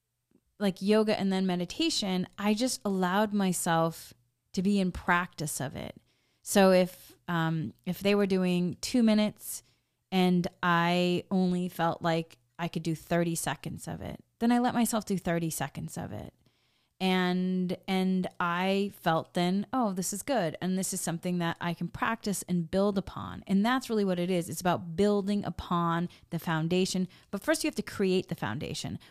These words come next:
Once the foundation is created, then you can build upon it. And so when I got to the chanting and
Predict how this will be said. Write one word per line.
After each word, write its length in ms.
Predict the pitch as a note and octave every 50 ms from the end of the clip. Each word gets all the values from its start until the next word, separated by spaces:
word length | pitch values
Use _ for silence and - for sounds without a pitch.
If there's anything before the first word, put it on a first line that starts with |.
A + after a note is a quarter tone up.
| _ -
Once 200 | F3+ G3 A3+ A3+
the 100 | - C4
foundation 420 | C#4 C4 A#3+ A3 G#3+ G#3 - -
is 100 | F#3 E3+
created, 460 | - - - G3+ F#3 F#3 F#3+ G3 G3+ F#3+ - - - - _ -
then 360 | E3+ F3 G3+ G#3 G#3+ A3 G#3+
you 120 | G#3+ G#3+
can 180 | G3+ G3+ F#3+ F3+
build 320 | D#3+ E3 F3+ F3 F3+ F3
upon 380 | F3+ E3 - - D#3 C3+ B2+ B2
it. 220 | G#2+ C2 - - _ _ _ _ _ _ _ _ - - - - _ -
And 260 | A3+ A3+ A3 A3 G#3+
so 540 | - - - B3 A#3+ A#3+ A#3+ A#3 A#3 A#3+ A#3 - - - _ _ _ _ _ _ _
when 180 | - A3 B3+ C#4+
I 80 | D#4+
got 160 | D#4 D4+ C#4 -
to 80 | A#3+
the 80 | A3 G#3+
chanting 680 | - - G#3 F#3 F3 E3+ - - F3 E3+ E3+ E3+ E3+ - -
and 520 | F#3 F#3 F3 E3+ F3 F3 F3 F3 F3 E3+